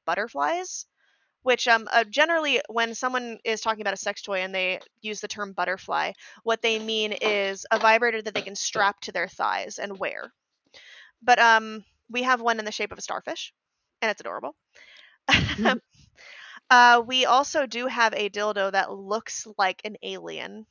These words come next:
Speaker 1: dick.
Speaker 2: Okay.
Speaker 1: Straight up. It has tentacles on it. It
Speaker 2: Sure.
Speaker 1: has, um, these weird little ribbed prongs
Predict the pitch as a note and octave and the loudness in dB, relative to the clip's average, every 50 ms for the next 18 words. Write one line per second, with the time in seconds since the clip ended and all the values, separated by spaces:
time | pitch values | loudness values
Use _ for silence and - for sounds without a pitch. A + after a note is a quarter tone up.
0 | _ _ _ _ _ _ _ _ _ _ G#3+ - - - - - _ _ _ _ | _ _ _ _ _ _ _ _ _ _ -10 -10 -10 -10 -12 -20 _ _ _ _
1 | _ _ _ _ _ _ _ _ _ _ _ _ _ _ _ _ _ _ - - | _ _ _ _ _ _ _ _ _ _ _ _ _ _ _ _ _ _ -8 -4
2 | F#3+ F#3 - - B3 A3+ A3 G3+ F3 - - A3+ A3+ A3+ A3+ A3 - - - A3+ | -2 0 4 6 6 6 6 4 2 2 0 -2 0 2 2 0 0 -2 -6 -8
3 | A3+ A#3+ C4+ - C#4+ C#4+ B3+ C4+ B3+ B3 A#3+ B3 B3+ - _ _ _ _ _ _ | -6 -8 -8 -8 -8 -4 -2 0 0 0 0 -2 -4 -6 _ _ _ _ _ _
4 | - - - - - - - _ _ _ - A#3 A#3+ - D4 E4 G#3 D3+ A3+ A#3 | -20 -20 -20 -20 -20 -20 -20 _ _ _ 0 2 2 2 2 0 0 0 2 4
5 | A3+ A3 G#3+ G#3 G#3 G#3 G#3 G3+ G3+ G3+ G3+ - - - - G#3+ G#3 G3+ G3+ G3+ | 4 6 6 6 6 6 4 2 0 -2 -6 -10 -6 -2 2 2 2 2 0 -2
6 | G3+ G3+ G3+ G3+ A3 A3 G#3 G#3+ F#3+ G3+ A3+ A#3 A#3+ A#3 A3 A3+ A#3 A3 G#3 G3+ | -8 -12 -10 -10 -10 -10 -10 -12 -8 -6 -4 -4 -4 -6 -6 -6 -6 -6 -6 -8
7 | G3+ G3 G3 G#3+ G#3+ A3 G#3+ G#3 G#3+ - A3+ - _ _ _ _ _ _ _ _ | -12 -8 -4 -4 -2 -2 -4 -6 -12 -16 -16 -16 _ _ _ _ _ _ _ _
8 | _ _ _ _ _ _ _ _ _ - - C4 A#3 A3 A3 A3+ B3+ C#4 D4+ D#4 | _ _ _ _ _ _ _ _ _ -2 4 6 6 8 8 6 6 4 0 -6
9 | D#4+ D#4+ D#4 - - - - - | -12 -12 -12 -10 -10 -12 -14 -16